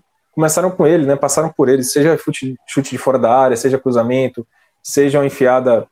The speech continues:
né, de bola, como a que resultou no gol, inclusive. Então, é, eu acho que Vico foi o melhor em campo do Vitória. Pra colocar outros jogadores no pódio, eu acho bem complicado.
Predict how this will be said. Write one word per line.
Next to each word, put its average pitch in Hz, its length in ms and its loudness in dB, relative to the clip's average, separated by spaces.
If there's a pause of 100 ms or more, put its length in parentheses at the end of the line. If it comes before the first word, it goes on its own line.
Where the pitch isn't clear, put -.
né, 117 140 0
de 117 120 0
bola, 123 380 2
como 139 380 0
a 113 120 0
que - 120 -8
resultou 123 360 0
no 120 100 -2
gol, 113 160 0
inclusive. 117 560 -4 (420)
Então, 147 480 -2 (800)
é, 127 320 2
eu 143 240 4
acho 143 240 -2
que 143 240 2
Vico 131 400 0
foi 139 220 0
o 143 60 0
melhor 139 260 2
em 143 80 -2
campo 131 540 -2
do 120 160 -2
Vitória. 123 540 0 (580)
Pra 160 140 -2
colocar 165 540 2
outros 156 340 0
jogadores 139 440 0
no 135 120 0
pódio, 156 640 0
eu 139 160 6
acho 151 240 0
bem 139 180 0
complicado. 127 640 -2